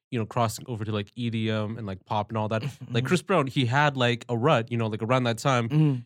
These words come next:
Speaker 1: you know, he was dealing with the
Speaker 2: <clears throat>
Speaker 1: Rihanna situation. So that kinda stopped him from becoming pop. I mean,
Speaker 2: Mm.
Speaker 1: with Yeah, Three Times, like, it helped him for a bit, but not as much as anything else. You know,
Speaker 2: Mm.
Speaker 1: with Usher, you know, he instantly crossed over to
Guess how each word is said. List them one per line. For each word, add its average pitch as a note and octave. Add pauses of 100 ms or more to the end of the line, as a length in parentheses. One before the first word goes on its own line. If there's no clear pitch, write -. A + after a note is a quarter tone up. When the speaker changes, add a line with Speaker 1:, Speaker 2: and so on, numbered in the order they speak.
Speaker 1:
you C3
know, A#2+
he A#2+
was A2
dealing A#2
with -
the D#3
Speaker 2:
<clears throat> A2
Speaker 1:
Rihanna B2
situation. A2+ (400)
So -
that C3+
kinda A#2+
stopped A2+
him A#2+
from A2+
becoming A2
pop. A2+
I A#2+ (100)
mean, A#2+
Speaker 2:
Mm. C3 (800)
Speaker 1:
with C3
Yeah, D3+
Three C#3
Times, B2+
like, A2+
it A#2
helped -
him C3+
for A#2+
a A#2 (120)
bit, A#2+
but A2 (440)
not B2
as B2
much B2 (300)
as A#2+
anything B2
else. A#2+
You B2
know, B2+
Speaker 2:
Mm. C3
Speaker 1:
with A2+
Usher, D3
you B2
know, A#2+ (480)
he D3 (180)
instantly C3+
crossed B2+
over B2
to A#2